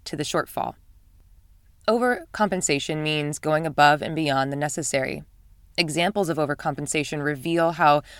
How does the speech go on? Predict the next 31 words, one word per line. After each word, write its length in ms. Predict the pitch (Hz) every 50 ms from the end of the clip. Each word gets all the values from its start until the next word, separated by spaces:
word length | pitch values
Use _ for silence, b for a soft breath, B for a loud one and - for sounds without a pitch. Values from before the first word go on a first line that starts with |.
| B -
overcoming 480 | 214 220 - 117 - - 202 185 175 156
challenges 840 | - - 156 143 139 139 143 151 151 165 180 190 196 202 190 b b b b b b -
opens 300 | - 180 - - 220 -
the 100 | - 208
path 400 | - - - 151 135 139 143 -
to 120 | - - 165
psychological 640 | - - 175 - 175 160 156 151 147 151 - 165 143
growth 320 | - 143 147 151 - -
in 100 | 175 185
life. 400 | 190 202 220 233 - - - - - - - - - - - - - - - _ - - _ _ _ _ _ _ _ -
Albeit 340 | 180 170 156 208 185 160 -
going 260 | - 185 190 196 208
that 160 | 185 156 -
far 400 | - - - 202 190 170 156 147
is 160 | 143 156 156
not 160 | 214 262 262 -
necessary 560 | 160 160 - 185 165 - 165 147 139 139 143
for 260 | - - 156 139 - - -
every 260 | 170 165 139 151 -
obstacle 520 | - 131 143 - - - 160 - - 160
we 100 | 143 135
face, 560 | 123 - - 175 151 - - - - - - B B B B B B B
yet 280 | - 170 180 160 - -
we 120 | 190 180
must 460 | 165 180 185 180 196 - - - - - _ _
say 500 | - - - - 180 160 156 165 170 190
that 380 | 165 160 147 147 147 147 - -
the 120 | 175 160
avoidance 560 | 147 139 127 143 147 147 156 175 185 190 -
is 220 | - - 165 143 147
usually 720 | 156 175 202 214 190 208 208 190 175 170 165 160 156 156